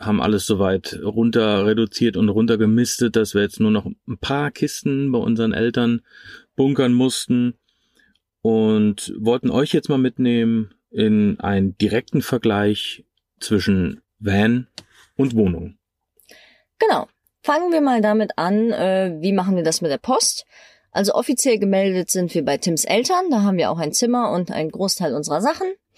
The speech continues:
Speaker 2: Und, äh, die Post geht entsprechend dahin, beziehungsweise haben wir sie umleiten lassen in die Innenstadt in ein Postfach, weil, äh, meine Mutter ihr Büro daneben hat und deswegen sowieso alle Nase lang zur Post rennt und Tims Eltern dadurch keinen Aufwand damit haben sollen.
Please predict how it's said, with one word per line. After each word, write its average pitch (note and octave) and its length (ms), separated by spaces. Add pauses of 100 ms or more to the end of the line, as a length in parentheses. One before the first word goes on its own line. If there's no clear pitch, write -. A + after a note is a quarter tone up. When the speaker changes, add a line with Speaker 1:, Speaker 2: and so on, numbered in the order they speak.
(560)
Speaker 2:
Und, A#3 640
äh, G#3 300
die G#3 100
Post C#4 340
geht A#3 160
entsprechend F#3+ 600
dahin, F#3 380 (140)
beziehungsweise G#3 760
haben F#3+ 140
wir E3 80
sie D3+ 100
umleiten A3+ 500
lassen A3 540
in F3 240
die D#3+ 100
Innenstadt F#3 480
in E3 120
ein C3 140
Postfach, D4+ 600 (500)
weil, G3+ 520
äh, F#3 200
meine F#3 240
Mutter F3+ 320
ihr E3 160
Büro E3+ 240
daneben F3 460
hat E3+ 180
und D3+ 160
deswegen D#3 360
sowieso D#3+ 680
alle D3+ 200
Nase C#3 280
lang C3+ 180
zur - 140
Post - 340
rennt E3+ 260
und D#3 280
Tims E3+ 220
Eltern D3+ 340
dadurch D3 400
keinen G#3+ 340
Aufwand A#3+ 360
damit - 240
haben - 220
sollen. - 320